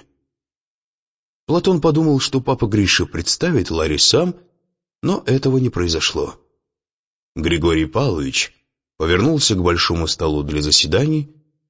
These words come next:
и принялся вдумчиво наливать в стакан минеральную воду. Платон скороговоркой рассказал директору про Ларри и его роль в проекте, после чего все уселись. В кабинете воцарилось молчание.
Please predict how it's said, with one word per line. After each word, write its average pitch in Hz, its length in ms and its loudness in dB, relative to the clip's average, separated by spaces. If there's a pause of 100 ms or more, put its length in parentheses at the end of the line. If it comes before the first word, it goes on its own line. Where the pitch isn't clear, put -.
(140)
и 135 120 -4
принялся 151 560 0
вдумчиво 131 540 0
наливать 87 360 2
в - 60 -6
стакан 127 440 -2
минеральную 78 640 -2
воду. 76 400 -6 (1200)
Платон 156 360 2
скороговоркой 160 720 2
рассказал 87 380 0
директору 82 440 -2
про 78 200 -4
Ларри 147 400 0 (340)
и 101 80 -2
его 113 240 4
роль 143 200 4
в 139 120 -8
проекте, 104 580 -2 (300)
после - 300 -2
чего 98 340 0 (400)
все 123 220 2
уселись. - 580 -2 (1400)
В - 80 -20
кабинете 110 600 2
воцарилось 95 640 2
молчание. 76 800 -2